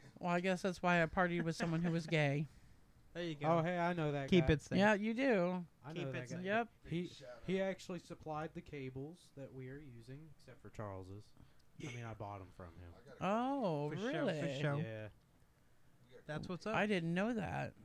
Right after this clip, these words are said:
Speaker 2: I hope he's doing okay. I heard he got coronavirus.
Speaker 4: I didn't.
Speaker 3: Uh-oh.
Speaker 2: Yeah.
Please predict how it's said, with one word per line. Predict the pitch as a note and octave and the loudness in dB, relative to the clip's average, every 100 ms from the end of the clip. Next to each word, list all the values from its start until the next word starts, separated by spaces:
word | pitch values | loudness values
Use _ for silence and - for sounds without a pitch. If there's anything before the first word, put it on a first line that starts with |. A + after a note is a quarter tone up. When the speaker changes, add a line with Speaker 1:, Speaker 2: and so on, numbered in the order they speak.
| C#3+ | -2
Speaker 2:
I | F#3+ A#3 | 4 4
hope | G3+ | 4
he's | G3 | -4
doing | - G3+ | -2 -2
okay. | F#3 - A3 G#3+ | -2 -2 -2 0
I | D#3 | 0
heard | D#3+ | 0
he | D#3 | 0
got | D#3 D3+ - | -2 -4 -2
coronavirus. | D#3+ F3+ D3 C3+ D3 D3+ - - - - | -2 0 0 0 0 -2 -10 -20 -20 -18
Speaker 4:
I | G2+ G2+ | -16 -16
didn't. | G2+ F#2 - D3+ G#3 | -16 -18 -8 -2 0
Speaker 3:
Uh-oh. | E3+ D#3 D3+ D3+ | 4 6 6 4
Speaker 2:
Yeah. | E3+ F3 E3+ E3 | 2 4 4 2